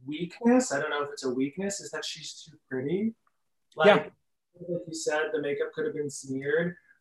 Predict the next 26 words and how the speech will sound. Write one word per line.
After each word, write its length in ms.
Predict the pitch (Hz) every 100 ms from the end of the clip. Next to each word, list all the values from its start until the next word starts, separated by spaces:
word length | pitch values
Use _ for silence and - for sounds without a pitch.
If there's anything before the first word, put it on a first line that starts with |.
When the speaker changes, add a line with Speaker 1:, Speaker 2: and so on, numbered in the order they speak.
| -
Speaker 1:
Um, 320 | 147 147 - -
did 160 | 165
I 100 | 170
get 420 | 170 180 175 - -
Bogan? 600 | 143 160 170 196 196 202 -
No. 520 | 143 151 147 117 - 127
I 80 | 139
did 200 | 120 175
Speaker 2:
No. 100 | 208
Speaker 1:
get 140 | 247 - _ _ -
prom, 460 | 160 - 131 139 - _ _ -
and 160 | 156
this 220 | 165 160 156
might 220 | 165 202
be 140 | 175
a 40 | 170
prom 460 | - 156 151 151
where 220 | 143 135 -
Bogan's 680 | 135 139 139 135 131 - _ _ _ _ _ _
attended. 1000 | 139 - 196 220 226 175 123 113 123 160 - _ _ -
Speaker 2:
<laughs> 380 | 190 208 185 185 - _ _ _ - -
Speaker 1:
She 280 | 180 170 160
was 120 | - _
not 300 | 143 135 131 135 120
one 240 | 123 117
of 80 | 113